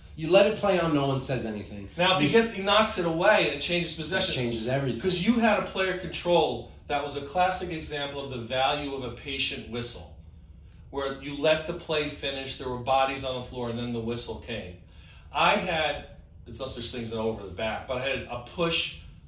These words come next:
Speaker 2: on a rebound where the guy clearly was gonna get the rebound, which I could have passed on. The coach said to me, he goes, "You know, he would have gotten the rebound anyway." And I said, "You know what? You're right. I was a little quick with that."
Speaker 1: Mm-hmm.
Speaker 2: If I held the whistle for another second, I see he's got the ball, he's throwing an outlet pass, no harm, no foul, let's keep going.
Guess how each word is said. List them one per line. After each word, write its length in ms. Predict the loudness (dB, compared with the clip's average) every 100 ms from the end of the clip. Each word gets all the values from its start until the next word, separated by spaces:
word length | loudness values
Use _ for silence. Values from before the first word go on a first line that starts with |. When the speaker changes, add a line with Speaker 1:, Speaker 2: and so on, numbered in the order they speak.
| -6
Speaker 2:
on 140 | -2
a 60 | -2
rebound 680 | -2 -4 -2 -2 -2 -4 -8 -14 -10
where 180 | -4 -4
the 100 | -2
guy 240 | 2 2
clearly 520 | 0 -4 -2 0 0 -4
was 160 | -6
gonna 200 | -6 -6
get 200 | -4 -4
the 80 | -4
rebound, 540 | -6 -6 -4 -6 -8 -12 -8
which 160 | -2
I 100 | -2
could 240 | -2 -4 -6
have 100 | -6
passed 340 | -4 -4 -4
on. 140 | -6 -10
The 60 |
coach 240 | -8 -6 -4
said 200 | -4 -6
to 40 |
me, 80 | -8
he 60 | -10
goes, 160 | -8
"You 80 | -6
know, 220 | -6 -8 -12 -20 -20 -20 -10
he 120 | -6
would 120 | -4
have 80 | -2
gotten 220 | -2 -2
the 80 | -4
rebound 420 | -4 -4 -4 -2
anyway." 400 | -4 -6 -8 -12
And 80 | -8
I 60 | -8
said, 160 | -6
"You 120 | -6
know 140 | -6 -4
what? 140 | -4
You're 100 | -6
right. 220 | -6 -8 -8
I 60 |
was 120 | -8 -6
a 40 |
little 220 | -4 -4
quick 240 | -6 -10 -10
with 140 | -12
that." 240 | -14 -16 -18 -20 -16
Speaker 1:
Mm-hmm. 240 | -14 -10
Speaker 2:
If 80 | -4
I 100 | -4
held 280 | 0 0 0
the 60 | -2
whistle 300 | -2 -2 -6
for 140 | -8
another 320 | -6 -4 -2
second, 580 | -2 0 0 -2 -6 -8
I 60 | -6
see 180 | -6 -4
he's 200 | -6 -4
got 280 | -2 -2 -4
the 60 |
ball, 320 | -6 -4 -2
he's 100 | -4
throwing 320 | -6 -4 -4 -2
an 80 |
outlet 400 | -4 -4 -4 -6
pass, 280 | -4 -4 -4
no 140 | -4 -6
harm, 320 | -4 -4 -4
no 100 | -8
foul, 340 | -6 -4 -2 -2
let's 140 | -6
keep 260 | -10 -12 -12
going. 220 | -12